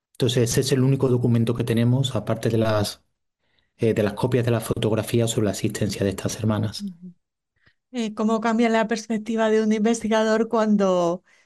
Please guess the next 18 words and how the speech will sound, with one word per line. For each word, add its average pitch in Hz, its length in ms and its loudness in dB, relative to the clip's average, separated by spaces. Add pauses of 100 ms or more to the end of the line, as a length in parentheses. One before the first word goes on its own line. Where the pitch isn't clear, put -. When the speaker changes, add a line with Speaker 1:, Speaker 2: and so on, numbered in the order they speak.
(120)
Speaker 2:
cuando 214 240 2
le 202 140 2
toca 214 300 0
de 208 140 4 (100)
cerca 202 640 0 (140)
la 208 180 2
historia 208 540 2
de 175 100 0
la 175 140 0
que 185 100 -4
está 190 220 -2
hablando, 190 420 2
verdad? 175 400 -2 (220)
<laughs> - 480 -8 (880)
Speaker 1:
Muchísimo, 120 600 2
muchísimo. 117 460 0
Además, 113 320 2
una, 143 280 2